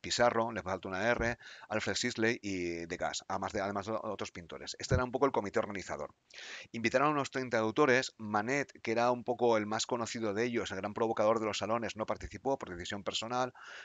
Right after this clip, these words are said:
Bert Morisot tenía mucha relación con él, pero sí que participó, y tuvieron un debate sobre Cézanne. Cézanne había llegado de su pueblo, Aix-en-Provence, y era considerado un bufón, se burlaban bastante de él, y estuvieron debatiendo, eh,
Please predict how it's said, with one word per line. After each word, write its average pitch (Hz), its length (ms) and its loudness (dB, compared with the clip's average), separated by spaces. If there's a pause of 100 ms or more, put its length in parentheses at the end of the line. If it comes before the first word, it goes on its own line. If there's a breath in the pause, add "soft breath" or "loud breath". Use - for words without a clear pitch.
Bert 117 200 6
Morisot 131 420 0
tenía 117 200 0
mucha 120 300 0
relación 107 360 0
con 107 140 0
él, 113 140 0
pero 85 140 -8
sí - 80 -8
que 107 100 -2
participó, 104 580 0 (340 loud breath)
y 127 100 -6
tuvieron 131 360 2
un 147 100 -4
debate 139 340 4
sobre 123 280 0
Cézanne. 87 380 -4
Cézanne 117 340 -4
había 117 180 0
llegado 107 300 0
de 95 60 -4
su 95 140 -6
pueblo, 131 420 0
Aix-en-Provence, 101 960 -4 (360 loud breath)
y 110 120 2
era 117 280 8
considerado 107 440 0
un 104 120 -6
bufón, 117 380 2
se 104 140 -2
burlaban 95 440 -2
bastante 107 420 -2
de 110 120 0
él, 117 180 -4
y 101 380 -4
estuvieron 113 380 -4
debatiendo, 131 680 2
eh, 104 140 4